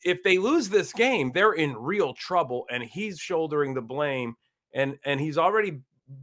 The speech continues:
working from kind of behind the deck as it is, in my opinion, when you work for the <laughs> Chargers and you, you, you try to, you know, uh, solidify yourself and lift the team. So that was hu-, that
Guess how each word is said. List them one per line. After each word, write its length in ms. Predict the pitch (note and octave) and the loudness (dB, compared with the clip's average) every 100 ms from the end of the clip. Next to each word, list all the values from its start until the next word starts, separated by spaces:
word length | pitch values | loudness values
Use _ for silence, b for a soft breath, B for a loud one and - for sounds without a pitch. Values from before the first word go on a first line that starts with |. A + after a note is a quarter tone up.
| - _ | -20 _
working 460 | D#3+ D#3 F#3+ F#3 D#3+ | -2 0 2 0 2
from 320 | E3+ D3+ C3 | 2 2 0
kind 240 | D#3+ D#3+ | 0 2
of 100 | C#3 | 2
behind 380 | B2+ C3+ D3+ D3+ | -2 0 2 2
the 60 | C#3 | 2
deck 340 | G#2+ D3 D3 | 4 4 6
as 160 | C#3 A#2+ | 2 2
it 100 | B2 | 2
is, 380 | C3 D3 F2 A#2+ | 4 4 2 -6
in 100 | B2 | -2
my 200 | A2+ G#2 | 0 0
opinion, 480 | G2+ - B2 A2+ A#2+ | -2 -4 -4 -4 -2
when 120 | A#2+ | -2
you 80 | A#2+ | 0
work 280 | B2 C3 - | -2 -2 -4
for 80 | B2 | -10
the 100 | A2+ | -6
<laughs> 0 | |
Chargers 800 | - - - - - - C#3+ - B B B | -2 -2 -2 -6 -4 -2 -4 -8 B B B
and 180 | C3 C3+ | 2 4
you, 140 | C3 C#3 | 2 0
you, 200 | C3+ C#3 | 0 -2
you 120 | B2 C3 | -2 -2
try 240 | D3+ C3 | 2 2
to, 220 | B2 A#2 - _ _ - | 2 0 -4 _ _ -4
you 120 | C#3 | 0
know, 320 | C3+ B2 B2+ - | 2 2 0 -4
uh, 100 | B2 | -8
solidify 520 | - C3+ C#3 C3+ C3 | -4 -2 0 0 0
yourself 520 | B2+ A#2+ - B2 B2+ | -2 -2 -2 0 0
and 160 | B2+ A#2 | -2 -2
lift 220 | C3 C3 | -4 -4
the 80 | A#2 | -8
team. 280 | - D3 C#3+ | -4 -4 -4
So 360 | - A#2+ A2 _ _ | -4 -4 -6 _ _
that 160 | D3+ F#3 | 2 2
was 160 | E3 - | 0 -8
hu-, 220 | F#3+ E3 | -10 -6
that 220 | F#3 A#3 | -2 -2